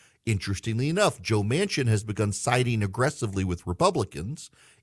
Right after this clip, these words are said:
in killing Biden nominees for various positions, trying to make himself look more conservative. Merely having Jim Justice get into the race has pulled Joe Manchin to the right.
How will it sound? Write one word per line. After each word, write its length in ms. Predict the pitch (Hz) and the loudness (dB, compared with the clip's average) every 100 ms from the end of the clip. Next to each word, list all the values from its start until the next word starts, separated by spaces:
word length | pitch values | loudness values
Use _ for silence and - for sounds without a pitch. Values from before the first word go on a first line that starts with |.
| - | -6
in 500 | 104 104 107 104 98 | -2 0 0 0 -4
killing 560 | - 151 131 127 113 | -2 0 2 0 0
Biden 340 | 98 117 117 110 | 2 2 2 0
nominees 840 | 113 107 113 117 151 156 101 - | 2 2 4 4 2 0 -4 -6
for 180 | - 101 | -2 -2
various 380 | 101 98 98 | 0 -2 -4
positions, 600 | - 135 196 196 101 120 - - _ | -4 -2 -2 -2 -4 -4 -8 -20 _
trying 240 | - 117 113 | -2 0 2
to 60 | |
make 160 | 120 113 | 0 0
himself 320 | 127 131 123 | -2 -2 -2
look 180 | 117 131 | -4 -2
more 140 | 123 | -4
conservative. 560 | - 135 202 180 92 82 - _ | -2 0 2 2 0 -4 -8 _
Merely 600 | - 113 143 185 214 196 | -2 4 4 4 4 2
having 420 | 151 170 165 170 143 | 2 2 2 0 0
Jim 280 | 127 156 | 0 0
Justice 520 | 117 131 131 - 123 - 107 | 2 2 0 -2 -10 -10 -4
get 180 | 135 | -2
into 220 | 139 131 123 | -2 -4 -4
the 120 | 107 | -4
race 520 | 110 147 90 101 - - - _ | -2 0 -2 -4 -10 -20 -20 _
has 160 | 117 110 | 0 0
pulled 540 | - - 147 147 147 | -4 -2 2 4 2
Joe 200 | 113 135 | 4 4
Manchin 380 | 120 113 104 117 | 6 2 0 -2
to 80 | 117 | -2
the 80 | 131 | -2
right. 440 | 156 120 - - | -2 -4 -6 -16